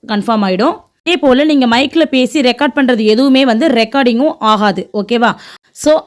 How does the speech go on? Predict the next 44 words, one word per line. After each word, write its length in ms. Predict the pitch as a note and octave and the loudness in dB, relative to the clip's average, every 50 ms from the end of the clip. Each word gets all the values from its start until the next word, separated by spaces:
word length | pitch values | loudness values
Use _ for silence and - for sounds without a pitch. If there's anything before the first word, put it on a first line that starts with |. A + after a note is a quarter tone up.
| A3 A#3 | 0 0
அதனால 340 | A#3+ A#3 B3 A#3+ B3 C#4 D4+ | 2 2 2 2 2 0 0
நீங்க 160 | D4+ C#4+ B3+ A3+ A3+ | 0 0 0 0 -2
என்ன 100 | A#3+ C4 | -2 -2
பண்றீங்கன்னா, 380 | A#3+ A#3+ G3+ G#3+ G3 G#3 B3 E4+ D#4+ - | -2 -2 -2 -2 -2 -4 -4 -6 -6 -4
ஃபர்ஸ்ட் 340 | - C4 C4+ - - - - C5 - | -2 -4 -2 -4 -6 -8 -8 -6 -2
உங்க 140 | C4+ A#3+ A3+ G3+ F#3+ | -2 0 0 0 0
ரிசீவர் 400 | A3+ D4 C4+ - G4 F#4 G4+ G4 G4 - | 0 -2 0 0 0 0 0 0 0 0
கரெக்டா 360 | A#3+ A3+ A#3+ A#3 _ - F4+ F4 - | -2 -2 -2 -4 _ -4 -4 -2 -2
கனெக்ட் 260 | - A#3+ A#3+ A#3 - B3+ | -2 -2 -2 -2 0 0
ஆயிருக்கான்னு 420 | B3 A#3+ A3+ - A#3 C4 E4 D4 - | 0 0 0 -2 -2 -2 -2 0 -2
செக் 160 | B3+ G3+ - - | -2 -4 -4 -4
பண்ணிக்கோங்க. 440 | G#3+ G3+ F#3+ - F#3+ F#3 F3+ F#3+ B3+ F#4 A4+ - - - - - - - | -4 -4 -4 -4 -4 -4 -2 -2 -4 -4 -6 -8 -14 -20 -20 -12 -6 -2
நம்ம 120 | C4+ D4 D4 - | -2 -2 0 -2
புதுசுங்கிறதுனால 760 | E4 F4 F4 G4 G4 G4 F4+ E4+ D#4 C#4 B3+ B3 A#3+ A#3+ C4+ E4 - - - E4+ | -2 -2 -2 -2 -2 -2 -2 0 2 2 2 0 0 0 0 -2 -2 -4 -4 -4
டக்குன்னு 260 | D#4+ D#4+ E4+ E4+ E4+ - - | -4 -2 -2 -4 -4 -4 -2
ஃப-, 220 | D4 C#4 C4+ B3+ A3+ | 0 2 2 2 2
ஒரு 100 | A3+ A3 A3 G#3+ A#3 B3+ | 0 -2 0 -2 -2 0
ஒன் 100 | C#4+ D4+ C#4+ - | -2 -2 -2 -2
டைம் 160 | F#4+ G4+ G4 F#4 | -2 -2 -2 -2
இது 120 | E4 D4 | 0 0
நமக்கு 220 | D4 C#4+ C4 C#4 A#3+ - | 0 0 0 -2 -2 0
தெரிஞ்சுக்கிட்டோம்னா 460 | C4+ B3+ D#4+ D#4 C#4 C#4 B3 D4 D#4 C#4 B3+ | 0 0 0 -2 -2 -2 -2 0 0 0 0
நெக்ஸ்ட் 220 | B3 - - - D4+ | -2 -4 -4 -4 -2
நம்ம 120 | C#4+ C#4 A3 | -2 -2 -2
தெரிஞ்சுக்கிறது 440 | A#3+ A#3+ B3+ C#4 C4 B3 A#3+ A#3 A3+ | -2 0 0 0 0 0 0 0 0
ரொம்ப 160 | G#3+ A3 B3 A#3 G#3 A3 | 0 0 0 0 0 -2
ஈஸி 180 | B3+ - - B3 A#3 A3+ | -2 -2 -2 -2 -2 -2
தான். 100 | G#3+ - - - - _ - G3+ | -4 -4 -8 -20 -20 _ -6 -4
அதுக்கப்புறம் 340 | G#3 A3+ A3+ A3+ C4+ C#4 C#4+ | -4 -2 -2 -2 -2 -2 0
நமக்கு 200 | C4+ C4 G#3 A#3 A3 A3 | 0 0 0 0 2 2
எதையும் 260 | A3 B3 C4 C4+ A3 A#3+ | 2 2 0 2 2 0
டெமோலாம் 360 | A#3 A#3+ B3+ B3+ B3 B3 B3 | 0 0 0 0 2 2 2
யாரும் 200 | A#3 A3+ A#3 A3+ - | 0 0 -2 -2 -2
காட்டணும்னு 320 | A3 A3 G#3+ A3+ A3 A3 G#3+ | -4 -4 -2 -2 -2 -2 -2
அவசியம் 260 | A3+ A3 A#3+ A3+ G3+ | -4 -4 -4 -4 -4
இல்லை, 100 | F#3 F#3 F#3+ | -4 -4 -4
நம்மளே 200 | G3 G#3+ A#3 B3 A3+ A3+ | -2 -2 -2 -2 -2 -2
பண்ணிக்கலாம். 400 | G#3+ G#3+ G3+ G#3+ F#3+ E3+ E3 E3+ F#3 | -4 -4 -2 -4 -4 -4 -4 -6 -6
ஓகேவா? 260 | - G#3+ G#3+ G#3 F3 - - - - - - - | -4 -4 -4 -4 -4 -6 -10 -20 -20 -16 -10 -6
இப்ப 100 | G3 A#3 A3 | -4 -2 -2
நான் 80 | G3+ G#3 | -2 0
கனெக்ட் 200 | B3+ C#4+ D4+ B3+ D#4+ | 0 -2 -2 0 0
பண்ணிட்டு 240 | D4 C#4 C4 C#4 D#4 | 0 0 0 0 0
அந்த 120 | D4+ C#4+ | 0 2